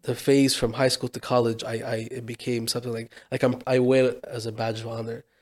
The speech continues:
It's not something I'm ashamed of. Like, or I, I was never ashamed of it, but it's like, you know, it's like, whatever. And because you, you know, at that point, it's like, you, like, religion isn't as a, um, uh, I feel like it, it, it, you don't take it seriously up until, like, later on in, in your life.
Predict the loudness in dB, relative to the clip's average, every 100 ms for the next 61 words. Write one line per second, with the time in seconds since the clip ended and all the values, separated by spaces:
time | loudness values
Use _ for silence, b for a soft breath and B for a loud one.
0 | _ -4 0 2 2 -2 -2 -4 -4 -2
1 | -2 -4 -12 -12 -14 _ _ _ _ 2
2 | 4 4 4 6 6 6 4 4 4 4
3 | 4 2 0 0 2 2 0 0 0 0
4 | -2 -10 _ _ _ _ -10 -6 -4 -2
5 | 2 2 2 2 4 4 4 0 2 -2
6 | -2 -4 -6 -4 -2 0 0 -4 2 4
7 | 4 2 2 0 0 0 -2 -2 -4 -4
8 | -2 0 0 -2 -6 -10 -16 _ B B
9 | B -10 -6 -4 -4 -2 4 6 4 0
10 | -8 -8 -8 -6 -4 -2 -2 -2 -4 0
11 | 4 4 4 0 0 -2 0 0 0 -4
12 | -6 -6 -4 -4 -2 0 4 2 0 -4
13 | -8 -8 -6 -4 -2 -4 -6